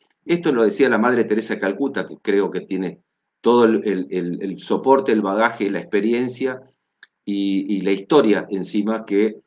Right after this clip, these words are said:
nos permite a nosotros tomar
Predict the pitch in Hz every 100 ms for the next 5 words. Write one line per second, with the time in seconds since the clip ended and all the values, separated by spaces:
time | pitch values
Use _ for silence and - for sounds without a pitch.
0 | _ _ - 95 92 101 110 120 107 117
1 | 110 120 - _ _ _ _ _ _ _
2 | _ _ _ _ _ _ _ _ 131 127
3 | 117 107 -